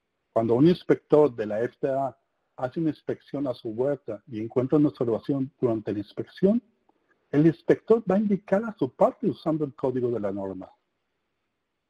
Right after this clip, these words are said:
Por ejemplo, si durante la inspección el inspector de la cosecha de un producto agrícola fresco cubierto y observa que un empleado no se lavó las manos después de usar el baño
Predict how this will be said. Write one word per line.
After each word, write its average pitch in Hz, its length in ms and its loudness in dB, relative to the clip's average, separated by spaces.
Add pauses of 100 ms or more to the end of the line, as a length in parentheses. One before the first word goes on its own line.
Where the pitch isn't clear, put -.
(140)
Por 98 120 -6
ejemplo, 123 500 -4 (640)
si 131 120 -2
durante 120 300 2
la 117 80 0
inspección 131 720 -2 (520)
el 120 100 0
inspector - 600 -2 (160)
de - 100 -10
la 127 100 -2
cosecha 143 520 -4
de 135 60 -4
un 135 140 -2
producto 139 340 -4
agrícola 131 400 -4
fresco 135 420 -4
cubierto 131 640 -4 (480)
y 120 60 -4
observa 147 440 2
que - 120 -8
un 139 120 0
empleado 143 380 0
no 139 120 -4
se - 160 -4
lavó 123 200 0
las 123 160 -2
manos 165 460 -4
después 120 300 -4
de 123 60 -6
usar 113 260 -6
el 104 120 -8
baño 185 380 -4